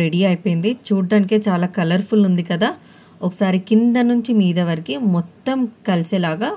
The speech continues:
ఒకసారి మళ్ళీ కలుపుకోవాలి. So ఇది సర్వ్ చేయడానికి ఇప్పుడు రెడీ అయిపోయింది. దీనికి కాంబినేషన్‌గా మనము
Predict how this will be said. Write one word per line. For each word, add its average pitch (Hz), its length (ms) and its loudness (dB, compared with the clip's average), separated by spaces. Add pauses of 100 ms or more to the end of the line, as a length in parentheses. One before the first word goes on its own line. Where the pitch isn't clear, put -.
(180)
ఒకసారి 180 320 -2
మళ్ళీ 175 280 0
కలుపుకోవాలి. 170 600 -2 (4000)
So 196 240 -2 (280)
ఇది 202 160 6 (120)
సర్వ్ 254 300 0
చేయడానికి 208 400 0
ఇప్పుడు 190 160 0 (120)
రెడీ 165 300 2
అయిపోయింది. 175 480 -2 (2000)
దీనికి 202 400 4 (100)
కాంబినేషన్‌గా 208 800 2
మనము 175 320 2